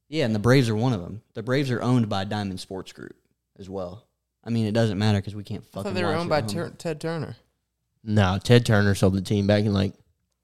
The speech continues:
Speaker 3: oh six, oh seven.
Speaker 2: Damn.
Speaker 3: Bro went bankrupt as hell.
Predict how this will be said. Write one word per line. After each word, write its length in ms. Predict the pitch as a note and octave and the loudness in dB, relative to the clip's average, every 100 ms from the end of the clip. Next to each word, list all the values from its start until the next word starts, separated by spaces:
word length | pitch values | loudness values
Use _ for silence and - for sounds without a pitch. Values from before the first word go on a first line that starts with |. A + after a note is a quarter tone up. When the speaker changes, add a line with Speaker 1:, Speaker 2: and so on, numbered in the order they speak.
| _ _ _ _ _ _ _ _ - | _ _ _ _ _ _ _ _ 0
Speaker 3:
oh 140 | G#2 | 2
six, 600 | G#2 - G2+ A2+ - - - | 2 2 6 6 4 -8 -2
oh 120 | G#2+ G#2+ | 2 2
seven. 500 | - G#2+ A#2+ A#2+ - _ _ _ _ _ | 4 4 4 2 -4 _ _ _ _ _
Speaker 2:
Damn. 300 | C#3+ D3+ - | -14 -14 -14
Speaker 3:
Bro 220 | G#2 A#2 C3 | 2 8 8
went 280 | A#2+ G#2 F#2+ | 8 4 4
bankrupt 520 | A2+ A#2+ A#2 A2 - | 6 8 10 8 8
as 160 | F#2+ | 2
hell. 580 | - - G3 G3+ - G#2+ | 0 2 4 4 2 -14